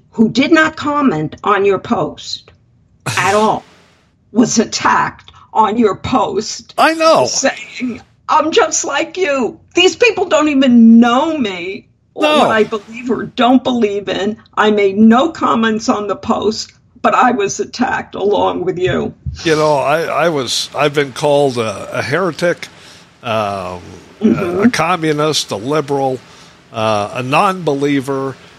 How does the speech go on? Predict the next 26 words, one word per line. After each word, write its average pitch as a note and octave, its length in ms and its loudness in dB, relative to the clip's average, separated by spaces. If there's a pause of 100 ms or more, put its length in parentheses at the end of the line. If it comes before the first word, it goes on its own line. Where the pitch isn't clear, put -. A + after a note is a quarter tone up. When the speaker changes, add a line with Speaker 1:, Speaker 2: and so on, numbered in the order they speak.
(120)
Speaker 2:
uh, G#2+ 400 -4
this, D3 380 0
that, C#3+ 320 0
and B2 100 -10
the A#2 140 -2
other B2+ 320 -2
thing. A#2 400 -4 (480)
Uh, A#2 220 -2
people C#3 340 -2
making C3 420 -4
wild B2+ 460 0 (120)
accusations. B2 840 -2 (680)
I, F3+ 380 0
I F#3 240 -2
simply A#3 480 0
pointed D#3 500 -2
<laughs> - 0 -
out D#3+ 320 -2 (640)
that D#3 320 -2
the, C#3 280 2
the C#3 100 0
Bible D#3+ 480 0
itself A#2 580 0 (120)
is C3 560 0 (320)
the C#3+ 240 -2
worst A#2+ 760 -2